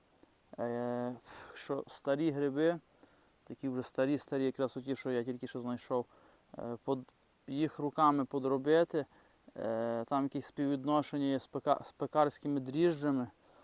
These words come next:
розвести у воді, по-моєму, два тижні вона має киснути, і потім треба по-, полити тим ділянку, е, бажано, де там мають якісь дерева, можливо, берези, щось таке біля хати.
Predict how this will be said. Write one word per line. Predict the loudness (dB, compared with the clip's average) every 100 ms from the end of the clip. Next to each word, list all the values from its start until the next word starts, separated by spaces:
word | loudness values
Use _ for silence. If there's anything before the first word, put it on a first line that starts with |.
| -20 -20 _
розвести | -6 2 8 8 8 2
у | 4
воді, | 4 4 2 2 0 -10 -20 -14
по-моєму, | -4 0 2 2
два | 6 4
тижні | 6 4 4 4
вона | 2 2
має | 2 2 2
киснути, | 2 4 4 0 -8 0 0 0 -4
і | -2 0 0 2 0 -2 -14 _ _ _ _ _ _ _
потім | 2 2 0 -4 -2
треба | 4 4 6 6 6 6 4 0
по-, | 2 4 4 0
полити | 2 4 4 2
тим | 2 2 2 -2
ділянку, | -4 2 6 6 6 -2 -6 -6 _ -20 -20 -20 _ _
е, | -10 -6 -4 -4 -6 -2
бажано, | 6 6 6 2
де | 2 2
там | 2 2
мають | 2 2 2
якісь | -2 -6
дерева, | 2 4 6 8 6
можливо, | 2 -2 0 0 0
берези, | 2 4 6 6 4
щось | -4 -12
таке | -6 -4
біля | -2 -2
хати. | 0 0 0 -2